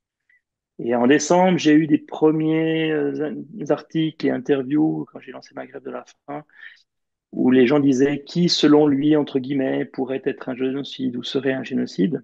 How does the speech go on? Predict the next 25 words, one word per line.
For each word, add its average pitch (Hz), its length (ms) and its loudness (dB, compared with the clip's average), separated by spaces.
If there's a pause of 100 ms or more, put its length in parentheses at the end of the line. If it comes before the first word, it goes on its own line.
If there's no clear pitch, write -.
(100)
mais 127 100 -18
ce - 80 -18
qui - 80 -4
était 131 180 2
déjà 135 380 4
une, 127 220 4
une 120 200 -4
première 143 280 -2
victoire. 117 420 -8 (1900)
Et 117 60 -12
puis 135 120 -2
en 123 60 -2
fait, 151 180 0
les 127 220 8
principaux 143 580 -2
médias 131 460 0
officiels, 147 560 0
ceux - 180 -8
pour - 160 -4
lesquels 123 320 -2
on 120 100 -8
paye 139 220 -2
une 135 120 0
redevance 131 580 -2
et - 60 -16